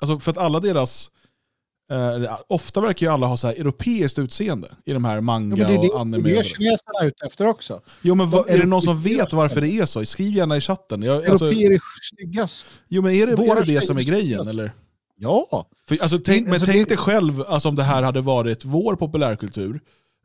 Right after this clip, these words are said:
Speaker 1: eh, som svensk, eh, för att det är väl väldigt stort det här manga och anime som jag förstår det i, i de här länderna. Ehm, och att det som hade varit här då, då hade alla varit svarta eller asiater.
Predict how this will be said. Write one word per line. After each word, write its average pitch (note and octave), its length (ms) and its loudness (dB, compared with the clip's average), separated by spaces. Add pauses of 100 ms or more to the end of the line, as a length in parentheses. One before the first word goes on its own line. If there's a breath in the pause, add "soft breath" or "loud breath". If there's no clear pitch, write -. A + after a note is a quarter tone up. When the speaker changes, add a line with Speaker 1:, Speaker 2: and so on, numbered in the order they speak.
Speaker 1:
eh, A#2+ 600 -2
som B2+ 180 -6
svensk, D3 640 -4
eh, C3+ 440 0 (960)
för - 100 -6
att D#3+ 260 -8
det D#3 80 0
är D#3 40 2
väl D#3+ 260 0 (100)
väldigt B2+ 180 -4
stort G3+ 280 -2
det C3 60 -2
här A2 80 0
manga A2 360 -2
och G#2 60 -4
anime G#2 220 -6
som G#2+ 80 -8
jag G2+ 100 -8
förstår G#2 200 -8
det G2 80 -6
i, F#2 100 -8
i F#2+ 100 -14
de A2 120 -6
här G#2+ 80 -4
länderna. G2+ 360 -8 (520 soft breath)
Ehm, A#2+ 440 -2 (720)
och D3 120 0
att C#3 100 -4
det C3+ 120 2
som B2 80 -2
hade B2+ 120 0
varit A#2+ 120 -2
här D#3+ 180 0
då, A#2+ 80 -2
då A#2 80 -2
hade D3 160 0
alla C3+ 200 2
varit A2 140 -4
svarta - 600 -6
eller C3 280 0
asiater. C3 760 -6